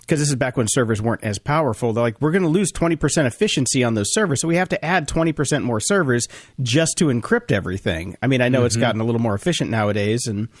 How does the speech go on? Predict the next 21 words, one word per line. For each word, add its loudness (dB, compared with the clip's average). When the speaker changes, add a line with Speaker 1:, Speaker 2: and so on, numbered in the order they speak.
Speaker 1:
the 4
algorithms 4
have -4
gotten 0
better, 2
and 2
the -2
computers 0
have -6
gotten -2
faster, 0
but -2
there 2
is 2
still 0
not 2
an 2
insignificant -2
hit -2
to 0
encrypting 0